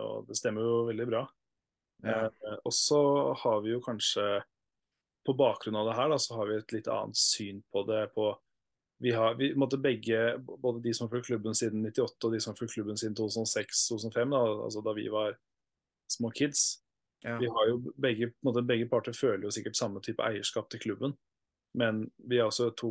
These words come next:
Speaker 1: forskjellige typer eierskap, hvis jeg kan si det sånn. Der vi
Speaker 2: Ja.
Speaker 1: forventer noe, og de forventer noe annet.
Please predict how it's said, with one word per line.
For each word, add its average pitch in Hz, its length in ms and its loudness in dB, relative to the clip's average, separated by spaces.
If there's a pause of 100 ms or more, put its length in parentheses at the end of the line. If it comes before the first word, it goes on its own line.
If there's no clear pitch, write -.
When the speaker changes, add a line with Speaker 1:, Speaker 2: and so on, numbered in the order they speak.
Speaker 1:
forskjellige 110 400 -2
typer 110 480 0
eierskap, 101 480 -2 (160)
hvis 113 140 -8
jeg 117 80 -2
kan 110 100 -4
si 104 80 -4
det 107 80 -2
sånn. 123 240 0 (460)
Der 117 160 -2
vi 107 80 0
Speaker 2:
Ja. 156 80 0
Speaker 1:
forventer 117 320 0
noe, 120 240 2
og 127 80 4
de 113 80 0
forventer 107 320 -2
noe 107 140 -2
annet. - 220 -8